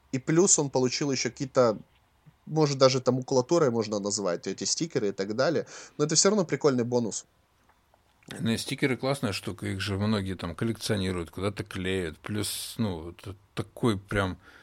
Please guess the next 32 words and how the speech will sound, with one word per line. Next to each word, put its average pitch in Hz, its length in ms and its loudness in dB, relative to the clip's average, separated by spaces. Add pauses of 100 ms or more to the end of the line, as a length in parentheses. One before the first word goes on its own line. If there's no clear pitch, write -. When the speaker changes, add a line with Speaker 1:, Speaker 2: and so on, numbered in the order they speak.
(440)
Speaker 2:
отдельный 107 540 4
вид, 107 240 -2
наверное, 95 340 0
субкультуры, 107 760 -2
да, 98 140 0
какой-то 95 580 -8 (720)
часть - 340 2
субкультуры, 82 680 -8
когда 92 320 -4
ты 104 120 -4
видишь 101 400 -2
определённые 101 560 -2
стикеры 101 560 -4
там 87 280 -6
где-то 87 300 -10
там 82 340 -8
на 101 120 -4
зеркалах 98 560 -2
в 95 40 -8
барбершопах, 90 920 -6
на 90 160 -8
каких-то 98 440 -10
там 101 200 -4
термосах, 90 680 -4
ну 123 80 0
вот 92 120 -4
где 98 160 -6
я 92 160 -2
встречаю, 87 500 -10
да, 101 140 -6
там 101 160 -8
часто 92 420 -8